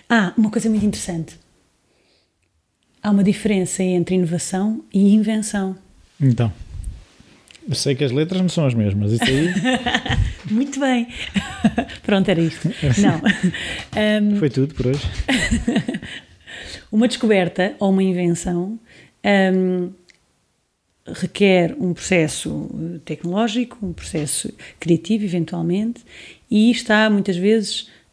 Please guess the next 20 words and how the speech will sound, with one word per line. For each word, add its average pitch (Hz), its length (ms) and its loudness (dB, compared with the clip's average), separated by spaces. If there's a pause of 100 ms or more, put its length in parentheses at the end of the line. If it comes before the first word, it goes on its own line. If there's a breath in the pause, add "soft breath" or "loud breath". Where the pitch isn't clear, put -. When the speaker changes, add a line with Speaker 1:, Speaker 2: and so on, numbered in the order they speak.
Speaker 1:
hum, 180 680 -2 (400)
na 190 160 2
base 202 640 2
de 165 240 -2
uma 214 120 2
qualquer 185 300 -4
inovação, 185 640 -2 (160)
de 185 100 -8
um 175 80 -2
produto 175 300 -4
ou 175 60 -2
de 185 60 -2
um 170 60 0
serviço. 165 520 -6 (500 loud breath)
Mas 196 720 2
a 202 60 -2
invenção 202 480 0
só 190 160 -2
por - 140 -8
si 180 560 -4